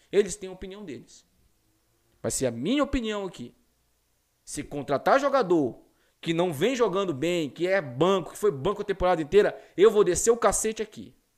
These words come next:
Eu prefiro que contrate jogadores como Evandro, por exemplo, que era, que eram titulares absoluto, destaque,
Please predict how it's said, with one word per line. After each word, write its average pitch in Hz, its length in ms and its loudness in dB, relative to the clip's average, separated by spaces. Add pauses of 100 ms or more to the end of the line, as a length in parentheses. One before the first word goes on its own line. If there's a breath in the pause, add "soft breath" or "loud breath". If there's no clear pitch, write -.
(960 soft breath)
Eu 143 100 4
prefiro 165 340 2
que - 80 -6
contrate 208 380 4
jogadores 196 380 4
como 202 180 2
Evandro, 151 400 2
por 143 140 0
exemplo, 113 300 -4
que - 80 -6
era, 143 120 -2
que - 180 -4
eram 156 160 2
titulares 175 480 4
absoluto, 165 640 0 (240 soft breath)
destaque, 196 600 0